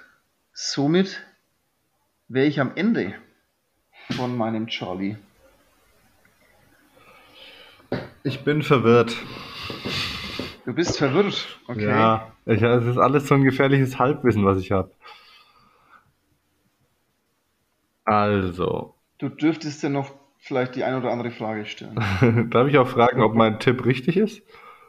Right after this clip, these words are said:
Speaker 1: Also dann, also das kann ich schon mal sagen, ich, mir ist ein Stein vom Herzen gefallen, als du
Speaker 2: <laughs>
Speaker 1: geschrieben hast.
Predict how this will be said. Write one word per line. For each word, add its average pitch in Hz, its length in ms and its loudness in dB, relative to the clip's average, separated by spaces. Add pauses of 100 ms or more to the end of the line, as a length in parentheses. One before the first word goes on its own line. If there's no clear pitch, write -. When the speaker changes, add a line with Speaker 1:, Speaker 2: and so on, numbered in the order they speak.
(920)
Speaker 1:
Also 131 180 -6
dann, 143 380 -4
also 135 180 -4
das 156 180 -6
kann 156 140 -6
ich 160 140 -4
schon 156 120 -4
mal 147 120 -2
sagen, 135 520 -4
ich, 131 240 -6
mir 135 160 -4
ist - 240 -12
ein 123 160 -4
Stein 127 300 -4
vom 123 140 -6
Herzen 120 300 -6
gefallen, 107 480 -6
als 117 180 0
du 120 200 0
Speaker 2:
<laughs> - 60 -12
Speaker 1:
geschrieben 113 500 -8
hast. 107 240 -12